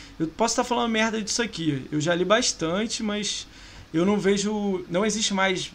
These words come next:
onda de, ondas de ban igual tinha no trezentos e sessenta, porque o Oni acabou com, com o pirata, né? E não existe mais, tipo, zerar bugador. Eu não conheço ninguém no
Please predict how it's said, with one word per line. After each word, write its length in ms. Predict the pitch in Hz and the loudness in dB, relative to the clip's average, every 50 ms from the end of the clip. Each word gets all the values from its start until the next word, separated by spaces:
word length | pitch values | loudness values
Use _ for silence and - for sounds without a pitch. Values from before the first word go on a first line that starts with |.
| - - | -6 -2
onda 260 | 160 170 196 196 185 | 0 0 0 0 -2
de, 120 | 185 151 160 | -2 -2 -4
ondas 420 | - 151 160 185 202 196 196 180 | -2 -2 0 0 0 0 0 0
de 100 | 156 165 | 0 -2
ban 280 | 151 143 151 160 185 202 | -2 -2 -2 -2 -4 -4
igual 220 | 196 156 165 160 | -2 -2 -2 -2
tinha 200 | 156 - - 160 | -4 -4 -6 -6
no 100 | 156 156 | -6 -6
trezentos 240 | 151 151 151 143 143 | -6 -6 -6 -6 -6
e 120 | - 147 | -8 -8
sessenta, 400 | 139 - - 147 165 190 196 - | -8 -6 -6 -6 -6 -8 -8 -12
porque 180 | 196 - - 147 | -14 -10 -8 -6
o 140 | 143 147 143 | -4 -2 -2
Oni 200 | 147 151 151 151 | -2 -4 -4 -6
acabou 420 | 147 - 151 147 143 143 143 143 | -6 -4 -4 -4 -2 -2 -4 -4
com, 300 | 143 - 143 139 135 131 131 - - | -6 -6 -8 -6 -6 -8 -10 -12 -10
com 80 | - 135 | -10 -10
o 40 | |
pirata, 500 | 127 - 147 143 139 143 160 170 - 196 | -8 -6 -6 -4 -2 -2 -2 -2 -4 -8
né? 160 | 190 185 202 202 - - - - - - - - - - | -8 -8 -8 -10 -12 -16 -20 -20 -20 -20 -20 -20 -8 -4
E 100 | 165 165 | -2 0
não 200 | 175 175 190 202 | 2 2 4 4
existe 380 | 202 190 - 196 208 - - 214 | 2 2 0 0 -2 0 0 0
mais, 640 | 190 185 185 185 185 190 190 185 180 180 180 170 - | 0 2 2 4 4 2 2 2 0 0 0 -2 -4
tipo, 600 | - - 202 190 - 160 156 147 143 139 131 127 123 117 | -4 -6 -6 -6 -2 -2 0 0 0 -2 -4 -6 -8 -8
zerar 320 | 127 123 160 170 175 180 180 | -6 -2 0 2 4 2 2
bugador. 520 | 170 175 170 180 170 156 139 139 131 123 123 120 123 - - - | 2 0 0 0 0 0 -2 -4 -4 -6 -8 -12 -16 -18 -18 -8
Eu 120 | - 147 156 | -4 -4 -2
não 120 | 160 170 | -2 -2
conheço 320 | 170 - 175 185 185 - 196 | -2 -2 -4 -2 -4 -2 -2
ninguém 380 | 202 185 156 147 160 180 208 | -2 -2 -2 -4 -4 -4 -4
no 140 | 214 214 226 | -4 -2 -2